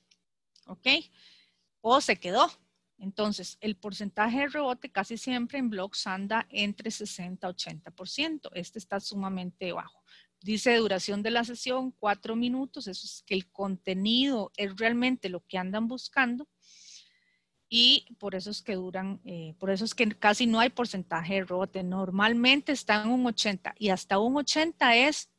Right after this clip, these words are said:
normal, ¿ok? Para que a futuro, si por ejemplo tienen un porcentaje de rebote de ochenta por ciento,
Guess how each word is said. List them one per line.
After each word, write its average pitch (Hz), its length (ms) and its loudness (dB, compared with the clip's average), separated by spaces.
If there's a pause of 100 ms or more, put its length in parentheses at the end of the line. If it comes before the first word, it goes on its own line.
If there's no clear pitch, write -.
normal, 180 680 -2 (460)
¿ok? - 200 -12 (240)
Para 180 200 0
que 180 520 -8 (120)
a 196 100 0
futuro, 254 480 -2
si 196 360 -2
por 185 200 -8
ejemplo 208 480 -2
tienen 240 340 0
un 262 80 2
porcentaje 262 580 0
de 185 80 -2
rebote 196 460 -2
de 175 80 -4
ochenta 220 400 -2
por 262 200 -6
ciento, 285 320 -6